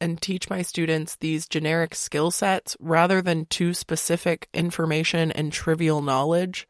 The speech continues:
not only did it help me sleep at night, but it also reminded me how important it is to become a good problem solver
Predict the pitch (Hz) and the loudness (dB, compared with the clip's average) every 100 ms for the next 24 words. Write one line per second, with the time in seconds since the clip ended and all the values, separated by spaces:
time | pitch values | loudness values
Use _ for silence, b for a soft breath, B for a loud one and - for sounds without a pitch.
0 | _ 185 165 - 208 226 202 202 180 170 | _ 2 2 4 2 4 4 4 4 4
1 | 160 165 196 180 170 - 240 226 160 135 | 2 -2 -2 -4 -4 0 0 2 0 0
2 | 143 190 _ 170 190 202 - 190 226 247 | -2 -4 _ 0 2 2 0 -2 0 0
3 | 220 202 180 196 196 175 170 165 - 165 | 0 0 -2 -2 -2 0 -2 -2 -4 0
4 | 196 190 160 180 190 202 175 143 160 156 | 0 0 0 0 0 0 2 4 4 2
5 | - - 143 - - 165 165 160 143 143 | -4 -4 -6 -6 2 4 4 2 2 0
6 | - - 180 175 160 - 58 - 113 180 | 0 2 4 2 -4 -6 -6 -4 -4 -4